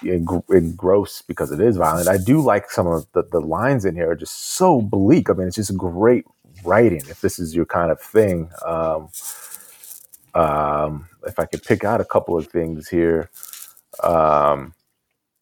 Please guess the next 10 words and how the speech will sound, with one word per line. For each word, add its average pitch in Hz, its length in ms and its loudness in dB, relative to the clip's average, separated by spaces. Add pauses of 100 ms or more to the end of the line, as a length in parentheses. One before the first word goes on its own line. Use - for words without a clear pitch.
(380)
I 127 80 4
mean, 120 160 2
just 196 200 0
a 135 60 4
line 120 260 2
like, 98 140 0
"We 113 80 2
got 107 240 0
twenty-five 110 600 -2
rifles 92 580 0